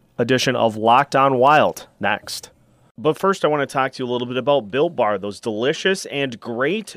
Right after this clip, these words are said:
for you protein bars. Built Bar has nine amazing flavors, including coconut, coconut almond, cherry, raspberry, mint brownie,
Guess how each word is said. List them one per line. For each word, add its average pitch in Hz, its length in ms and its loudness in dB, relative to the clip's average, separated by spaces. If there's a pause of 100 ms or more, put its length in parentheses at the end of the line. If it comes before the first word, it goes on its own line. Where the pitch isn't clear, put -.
for 165 380 -2
you 120 180 -4
protein 147 540 0
bars. 87 420 -4 (420)
Built 120 220 2
Bar 131 160 6
has 117 200 0
nine 123 380 -2
amazing 127 600 -4
flavors, 131 460 0
including 107 340 -8
coconut, 160 500 -4
coconut 127 420 -2
almond, 113 440 -2
cherry, 131 460 -2
raspberry, 113 600 0
mint 143 280 -4
brownie, 104 400 -4